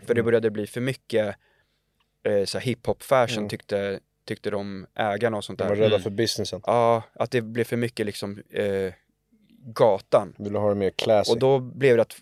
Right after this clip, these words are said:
Speaker 1: N B A-spelare började komma med kostym.
Speaker 3: Mm.
Speaker 1: Så vi tänkte mer den vinkeln, alltså, fan vad kul att det var sharp, eller du är så här,
Speaker 2: Mm.
Speaker 1: som dem. Men
Speaker 3: Ja.
Speaker 1: så trodde folk att det var så här, shit, stek.
Speaker 2: Ja.
Speaker 1: Och det,
Speaker 3: Ja.
Speaker 1: det vill man ju inte vara
Speaker 2: Nej.
Speaker 1: liksom på den.
Speaker 2: Framförallt
Speaker 1: Så slutade
Speaker 2: så,
Speaker 1: vi med det.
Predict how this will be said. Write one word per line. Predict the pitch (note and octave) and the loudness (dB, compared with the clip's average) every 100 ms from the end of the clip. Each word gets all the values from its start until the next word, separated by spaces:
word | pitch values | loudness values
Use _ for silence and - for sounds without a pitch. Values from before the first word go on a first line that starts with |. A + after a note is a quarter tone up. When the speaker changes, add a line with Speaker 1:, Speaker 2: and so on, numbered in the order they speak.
| - | -6
Speaker 1:
N | A#2 | 0
B | A#2 | 2
A-spelare | A2+ C#3+ B2 | 2 0 0
började | A2+ G#2+ | 2 0
komma | - G#2 | -2 -6
med | G2+ - | -6 -8
kostym. | A2+ - B2+ F#2 D2+ _ | -8 -2 -2 -2 -10 _
Speaker 3:
Mm. | A#2+ A2+ G2+ _ _ _ _ - | -6 -6 -8 _ _ _ _ -16
Speaker 1:
Så | - C3 | -4 0
vi | D3 | 2
tänkte | G3 D#3 A2+ | 2 0 0
mer | G#2 | 2
den | C#3+ F3+ | 4 4
vinkeln, | A#2 G2+ - G2 | 2 -4 -6 -6
alltså, | - | -6
fan | - C3 | -4 -2
vad | A#2+ | 0
kul | E3+ E3 | 2 4
att | A2+ | 4
det | A2+ | 2
var | G2+ | -6
sharp, | - - B2+ G2+ - - | -4 2 2 2 -2 -4
eller | A2 A#2 | 0 0
du | A2+ | 0
är | G#2+ | 0
så | G#2+ | -2
här, | G2 | -2
Speaker 2:
Mm. | F#2 | -4
Speaker 1:
som | A2+ A#2 | -8 0
dem. | C#3 G#2+ - _ | 0 0 -6 _
Men | A#2 A2+ | -4 2
Speaker 3:
Ja. | A2 | 2
Speaker 1:
så | G#2 | 2
trodde | C#3 C3 A#2 | 2 0 2
folk | A2+ A2 | 0 0
att | |
det | G#2 | -6
var | |
så | G2+ | -10
här, | |
shit, | - C#3 - | -6 -6 -6
stek. | - - - D#3+ - - - - | -8 -6 -4 -4 -4 -8 -14 -6
Speaker 2:
Ja. | G2 | -2
Speaker 1:
Och | F#2 A#2+ | 2 6
det, | |
Speaker 3:
Ja. | D#3 A#2 | 6 8
Speaker 1:
det | D3+ | 4
vill | C3+ | 2
man | A#2 A2+ | 0 -2
ju | |
inte | A2 - | -4 -4
vara | G#2+ G2 | -4 -2
Speaker 2:
Nej. | G#2 | -4
Speaker 1:
liksom | G#2 G2 | -8 -10
på | - | -8
den. | G#2+ G2+ F#2 - _ _ _ _ _ | -6 -6 -8 -18 _ _ _ _ _
Speaker 2:
Framförallt | A2+ A2 A#2 A#2 A#2+ | 0 2 6 8 6
Speaker 1:
Så | A2+ | 2
slutade | B2+ A#2 A#2 | 4 6 8
Speaker 2:
så, | A2 | 6
Speaker 1:
vi | G2 | 4
med | |
det. | F#2 | -2